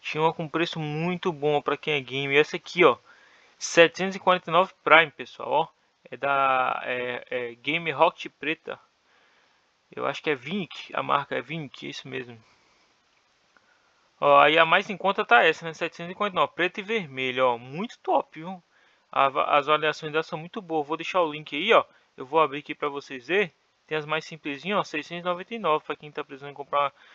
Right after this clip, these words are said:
Só que essa aqui, ó, por seiscentos e noventa e nove. Por essa aqui de setecentos e quarenta e nove, é,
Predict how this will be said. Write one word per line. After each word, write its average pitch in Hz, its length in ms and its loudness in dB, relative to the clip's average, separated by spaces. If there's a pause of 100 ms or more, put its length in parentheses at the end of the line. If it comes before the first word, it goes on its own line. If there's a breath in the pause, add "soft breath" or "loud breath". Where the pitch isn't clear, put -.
(140 soft breath)
Só 196 140 0
que 196 60 -2
essa 214 160 -2
aqui, 254 240 -2
ó, - 200 6 (580)
por 190 120 -12
seiscentos 220 420 -2
e 240 40 -8
noventa 220 320 2
e 196 60 -4
nove. 143 320 6 (3750 soft breath)
Por 165 180 -4
essa 175 220 4
aqui 156 160 -12
de - 80 -18
setecentos 165 480 -2
e 165 40 -16
quarenta 165 320 2
e 190 40 -4
nove, 208 280 4
é, 131 280 0